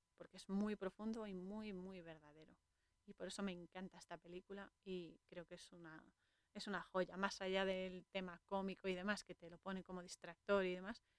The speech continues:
pero si tú ves el sentido profundo, mm, tiene mucha amiga, tiene mucha amiga y es para meditarlo con calma. El sábado que viene ya es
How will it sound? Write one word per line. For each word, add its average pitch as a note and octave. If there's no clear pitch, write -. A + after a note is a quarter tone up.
pero E3+
si -
tú F#3
ves F#3+
el F#3
sentido F#3+
profundo, G#3
mm, E3+
tiene G3
mucha F#3
amiga, F3
tiene F#3
mucha F3+
amiga G3
y -
es F3
para F3
meditarlo F3
con F3+
calma. F3
El G3+
sábado A3+
que A3+
viene B3
ya G3
es -